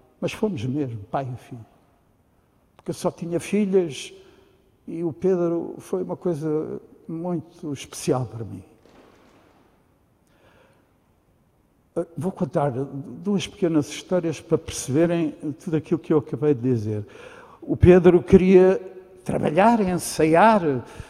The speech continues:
queria fazer coisas e calma, calma, pá, isto também é para a gente se divertir.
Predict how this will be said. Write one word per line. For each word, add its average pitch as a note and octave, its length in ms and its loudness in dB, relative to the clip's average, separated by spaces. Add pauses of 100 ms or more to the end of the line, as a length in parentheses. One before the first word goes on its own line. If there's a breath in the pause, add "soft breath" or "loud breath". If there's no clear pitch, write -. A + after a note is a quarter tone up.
(140)
queria F3+ 300 -2
fazer D#3+ 320 -12
coisas A#3 400 -4
e G#3+ 160 -6 (140)
calma, A3+ 720 4
calma, A#3 640 -6 (640)
pá, A3 340 -4
isto E3+ 400 -10
também G3 180 -4
é A3 40 0
para G#3+ 160 -4
a - 20 -2
gente G#3+ 260 -6
se - 140 -12
divertir. B3 600 0